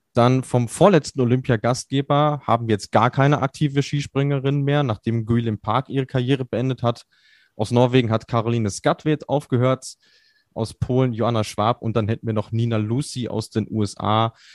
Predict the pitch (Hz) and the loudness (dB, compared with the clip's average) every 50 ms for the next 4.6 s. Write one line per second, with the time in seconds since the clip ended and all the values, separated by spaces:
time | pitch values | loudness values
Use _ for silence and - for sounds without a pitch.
0 | - _ _ _ - 101 101 104 107 104 98 - - 113 107 113 113 117 113 117 | -20 _ _ _ -2 0 0 0 0 -2 -4 -6 -6 -4 -2 -2 -2 0 0 0
1 | 117 110 - _ _ _ _ _ _ _ _ _ _ - 101 95 101 101 110 123 | 0 -2 -6 _ _ _ _ _ _ _ _ _ _ -16 -4 0 2 4 4 4
2 | 123 113 - - 117 135 - - - - - - 127 120 120 135 131 - - 135 | 4 2 2 4 4 4 4 0 -6 -10 -2 2 4 4 4 4 2 0 -2 -2
3 | - - - - 131 123 - - - 139 - 143 147 151 156 160 151 - _ _ | -2 -2 -2 -2 -2 -2 -2 -4 -4 -2 0 2 2 2 2 -2 -4 -10 _ _
4 | - 113 113 113 113 113 113 113 117 117 113 113 | -4 -2 -2 0 0 0 0 0 -2 -4 -6 -8